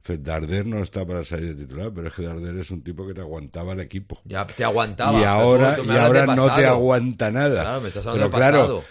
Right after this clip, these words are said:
Speaker 1: lo que no ha sucedido es que se le haya olvidado jugar a fútbol.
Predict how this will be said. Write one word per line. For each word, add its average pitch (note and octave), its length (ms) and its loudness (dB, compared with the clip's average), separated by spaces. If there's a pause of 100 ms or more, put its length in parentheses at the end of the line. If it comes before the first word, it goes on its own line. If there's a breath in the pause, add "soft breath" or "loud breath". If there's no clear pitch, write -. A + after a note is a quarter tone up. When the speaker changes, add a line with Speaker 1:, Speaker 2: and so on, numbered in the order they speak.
Speaker 1:
lo G#2+ 240 0
que G#2+ 180 -2
no A2+ 260 0
ha A#2 60 0
sucedido A#2 480 0
es A#2+ 100 -6
que C3+ 120 -4
se C3 120 -4
le G#2+ 120 -2
haya G2+ 180 -2
olvidado F2+ 440 -2
jugar E2 260 -6
a C#2+ 40 -8
fútbol. D2 480 -10